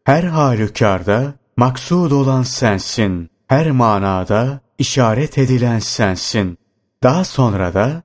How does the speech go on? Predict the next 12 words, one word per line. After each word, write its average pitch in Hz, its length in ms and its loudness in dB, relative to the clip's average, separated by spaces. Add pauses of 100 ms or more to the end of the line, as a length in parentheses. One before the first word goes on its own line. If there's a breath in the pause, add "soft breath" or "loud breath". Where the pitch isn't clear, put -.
şunları 151 460 0
ilave 98 520 0
etti: 92 540 -2 (420)
"Ben 117 180 4
hamd 123 360 0
eden, 110 540 -2 (260)
ben 113 220 2
şükreden, 110 920 -2 (240)
ben 131 220 4
zikredenim. 104 960 -2 (460)
Ben 160 160 2
açım, 117 640 -4